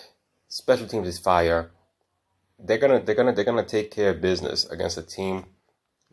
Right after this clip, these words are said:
that, you know, they needed a, a, a lot of help, but they started out solid in, in the beginning of the year. They messed up a little bit, but they found their,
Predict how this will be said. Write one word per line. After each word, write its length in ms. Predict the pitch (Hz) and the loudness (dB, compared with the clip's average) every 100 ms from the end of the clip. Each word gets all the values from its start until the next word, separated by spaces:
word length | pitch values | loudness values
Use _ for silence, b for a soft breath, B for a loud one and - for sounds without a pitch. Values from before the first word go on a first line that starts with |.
| _ | _
that, 320 | 90 80 - - | 2 2 2 -8
you 60 | 80 | -4
know, 160 | 80 | -2
they 140 | 82 90 | -2 -2
needed 240 | 104 98 | 0 2
a, 160 | 87 85 - | 2 0 -10
a, 100 | - - - | -8 -8 -6
a 120 | 82 | 0
lot 220 | 90 87 | 4 4
of 80 | 85 | 4
help, 300 | 92 - - - | 2 0 -4 -16
but 160 | - | -12
they 80 | 90 | -10
started 320 | - 110 110 | 2 4 6
out 160 | 107 101 | 4 4
solid 500 | - 101 98 92 - | 0 2 2 0 -4
in, 120 | 85 - | -16 -14
in 80 | 92 | -8
the 80 | 85 | -8
beginning 320 | 85 92 90 | -4 -2 -2
of 100 | 85 | -4
the 120 | 87 | -6
year. 240 | 87 82 - _ _ _ _ _ | -4 -4 -6 _ _ _ _ _
They 100 | 90 | -10
messed 300 | 85 90 - | -4 -4 -2
up 100 | - | -4
a 40 | 98 | 2
little 240 | 98 95 | 4 2
bit, 200 | 95 90 | 0 -4
but 100 | 82 | -8
they 100 | 87 | -12
found 280 | - 90 87 | -4 -2 0
their, 140 | 87 | 0